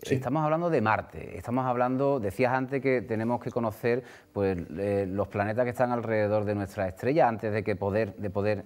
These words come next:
Speaker 2: eh, intentar conocer otros, ¿no? Pero ¿qué características se necesita? Porque, eh, eh, no sabemos si Marte es habitable,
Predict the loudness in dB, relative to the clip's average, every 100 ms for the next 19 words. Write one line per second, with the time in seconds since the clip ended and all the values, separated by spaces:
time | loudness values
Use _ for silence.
0 | -6 -2 -2 -2 -2 -2 -2 2 0 0
1 | -4 -2 0 0 -2 -2 -2 -4 -8 -20
2 | -4 0 0 2 2 2 2 0 0 2
3 | 2 0 -4 -4 -4 -4 2 2 2 -2
4 | 0 0 0 -2 -4 -6 -6 -6 -6 -4
5 | -4 -6 -8 -8 -4 0 0 2 2 4
6 | 4 2 0 0 2 2 2 4 2